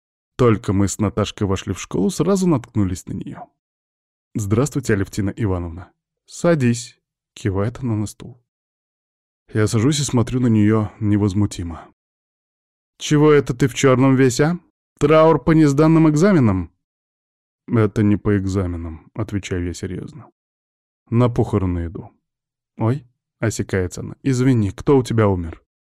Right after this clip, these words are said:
«Близкий друг». «Да что ты, молодой?» «Да, на два года меня старше», — киваю я. «Горе какое.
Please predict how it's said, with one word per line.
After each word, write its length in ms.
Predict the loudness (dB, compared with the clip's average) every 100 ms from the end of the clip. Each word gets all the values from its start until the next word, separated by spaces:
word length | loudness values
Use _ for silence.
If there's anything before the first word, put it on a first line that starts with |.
| _ _ _ _ _ _ _ _
«Близкий 580 | -8 -2 0 0 -2 -2
друг». 380 | -2 -6 -10 _ _ -6
«Да 160 | -4
что 260 | -4 -4 -2
ты, 120 | 2
молодой?» 540 | 4 4 4 4 0 -4 _ _ _ _ _ _ -10
«Да, 280 | -2 0
на 160 | 0 0
два 180 | 0 0
года 220 | 0 -2
меня 240 | -4 -6
старше», — 520 | -8 -12 -14 -14 -18 _ _ _
киваю 400 | -6 -6 -6 -8
я. 200 | -12 -18 _ _ _
«Горе 320 | 0 2 2
какое. 420 | -2 -8 -10 -12